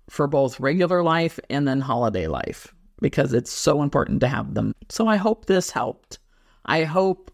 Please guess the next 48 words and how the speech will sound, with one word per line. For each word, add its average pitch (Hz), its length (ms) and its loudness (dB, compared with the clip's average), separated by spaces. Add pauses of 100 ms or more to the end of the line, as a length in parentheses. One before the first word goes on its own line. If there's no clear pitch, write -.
(160)
this 151 380 0
resonated 127 680 -2
with 135 260 -4
you. 127 400 -4
I 156 260 0
will, 156 420 -2
I 135 60 -2
talked 151 280 -2
about 165 240 0
it - 80 -2
last 143 320 -2
year 147 120 2
at 135 120 0
this 131 200 -4
time. 127 380 -2 (380)
I'm 110 140 -2
gonna 107 140 -4
talk 135 260 -2
about 165 300 2
it 151 100 -6
this 139 240 -4
year. 127 320 0 (300)
Next 135 500 -2
year 160 180 0
will 151 100 0
be 151 200 0
on 147 140 0
the 147 80 2
docket 143 400 -2
as 147 180 -2
well 151 300 -2
because 139 320 -2
it's 120 200 -6
important 151 640 -2
to 196 120 0
think 226 240 0
about 120 320 -2
the - 80 0
holidays 160 800 -2
and 139 180 -2
say, 131 200 -4
"Okay, 147 280 -2
this 131 240 -4
is 147 160 -6
what - 140 -2
we're 139 100 -2
gonna 147 240 -6
do." 190 280 -2